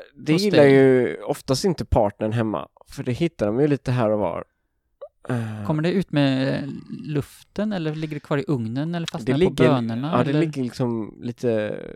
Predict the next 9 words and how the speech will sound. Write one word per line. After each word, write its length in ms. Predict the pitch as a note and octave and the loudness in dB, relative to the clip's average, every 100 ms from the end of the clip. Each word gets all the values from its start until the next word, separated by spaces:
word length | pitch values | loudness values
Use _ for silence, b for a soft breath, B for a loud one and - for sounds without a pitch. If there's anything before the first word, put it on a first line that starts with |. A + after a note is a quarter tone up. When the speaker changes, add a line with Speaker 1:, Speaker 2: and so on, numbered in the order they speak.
| C3 | -14
Speaker 1:
spritt 540 | - - C#3 - - - | -12 -8 -8 -8 -12 -4
bland 360 | B2+ G#2+ G#2 | -2 -2 -2
bönorna, 480 | B2 A#2+ G2 G#2 A2+ | 0 2 0 -4 -6
så 160 | - A#2 | -6 -8
blås 600 | A#2 B2 D3+ F3 C3+ - | -2 2 2 2 -2 -6
absolut 540 | B2+ - B2+ A#2 - | -12 -8 -4 -4 -4
inte 200 | A#2 - | -8 -8
på 120 | - | -14
plåten. 800 | G#2+ A#2+ G#2+ G#2 G2+ - B2 A#2+ | -10 -4 -4 -4 -8 -6 -4 -6